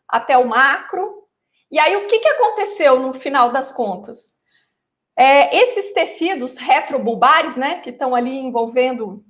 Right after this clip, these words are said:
envolvendo a, a, o globo ocular e atrás do, do globo ocular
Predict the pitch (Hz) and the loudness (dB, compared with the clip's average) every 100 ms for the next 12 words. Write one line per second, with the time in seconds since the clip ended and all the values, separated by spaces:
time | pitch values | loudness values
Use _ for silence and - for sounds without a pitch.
0 | _ 226 226 233 220 226 226 214 208 208 | _ -12 -6 -6 -4 -6 -4 -4 -4 -4
1 | - - 208 233 - _ _ _ _ _ | -10 -16 -16 -18 -20 _ _ _ _ _
2 | 254 214 254 247 240 226 220 302 311 240 | -6 2 2 2 0 0 2 2 2 0
3 | 233 - 294 277 226 226 - 196 226 220 | 0 0 -2 0 -4 -10 -16 -12 -10 -8
4 | 233 226 208 - 208 277 175 151 | -4 -4 -4 -8 -2 0 0 -6